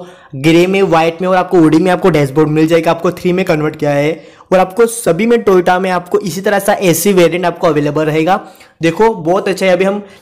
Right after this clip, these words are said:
lighting की बात करें तो देखो lighting भी बहुत अच्छा लग रहा है आपको। आप जैसे नीचे आपको pair रखेगा वहाँ पे आपको blue का designing दी जाएगी lighting, देख रहे हो। और अगर हम indicator की बात करें, देखो यहाँ पे indicator show हो रहा है आपको भी हंड्रेड के, वहाँ पे भी आपको इंडिकेटर शो हो रहा है,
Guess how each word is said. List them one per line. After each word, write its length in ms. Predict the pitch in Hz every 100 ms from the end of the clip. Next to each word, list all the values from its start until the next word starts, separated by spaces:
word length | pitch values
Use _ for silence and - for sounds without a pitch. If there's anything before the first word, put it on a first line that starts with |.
| 165
lighting 380 | 160 156 196
की 60 | 196
बात 360 | 160 160 170 -
करें 140 | 190
तो 40 | 185
देखो 200 | 180 202
lighting 360 | 170 156 180
भी 100 | 196 196
बहुत 240 | 170 180
अच्छा 180 | 180 190
लग 220 | 185 185
रहा 80 | 185
है 60 |
आपको। 420 | 180 175 196 196 196 - -
आप 180 | 175 165
जैसे 260 | 175 180 175 -
नीचे 220 | 185 160
आपको 220 | 196 - 202
pair 260 | 175 170
रखेगा 340 | 180 175 185 185
वहाँ 180 | 170
पे 60 | 170
आपको 200 | 180 196
blue 260 | 156 156 175
का 240 | 196 233 - - - 151
designing 420 | 165 165 175 190
दी 160 | 160 185
जाएगी 320 | 165 151 151
lighting, 360 | 147 147 147 120 - 151
देख 160 | 160
रहे 100 | 165
हो। 320 | 160 196 - - - - _
और 120 | 180
अगर 160 | 180 180
हम 100 | 214
indicator 420 | 208 175 170 180
की 120 | 185 165
बात 300 | 151 170 170
करें, 120 | 185
देखो 160 | 175
यहाँ 120 | 185 170
पे 80 |
indicator 320 | 180 160 170 180
show 180 | 185 175
हो 120 | 165
रहा 120 | 170
है 80 | 170
आपको 340 | 165 170 -
भी 140 | 175 185
हंड्रेड 400 | 180 156 156 170
के, 60 | 180
वहाँ 140 | 160
पे 100 | 160
भी 80 | 175
आपको 160 | 180 202
इंडिकेटर 640 | 196 175 160 156 156 170
शो 220 | 180 170
हो 180 | 156 156
रहा 100 | 151
है, 120 | 143